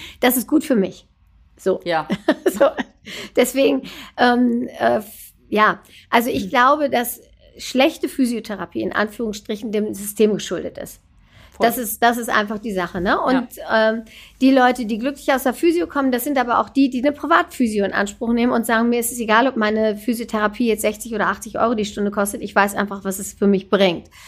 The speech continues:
Speaker 1: So, und, ähm, vielen Menschen ist erst bewusst,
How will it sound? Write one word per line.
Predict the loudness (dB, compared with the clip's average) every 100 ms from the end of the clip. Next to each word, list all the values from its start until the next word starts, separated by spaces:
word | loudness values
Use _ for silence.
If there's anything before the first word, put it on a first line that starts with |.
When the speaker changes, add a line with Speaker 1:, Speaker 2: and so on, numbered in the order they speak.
| -20 -20
Speaker 1:
So, | -4 2 2
und, | 2 0 -2 -8 -20 -20 -2
ähm, | 4 4 4 2 -2 -14 _ _ _ _ _
vielen | -14 4 6 6 4
Menschen | 2 0 -4 -4 -2
ist | -6 -2
erst | -4 -2
bewusst, | -6 0 0 -2 _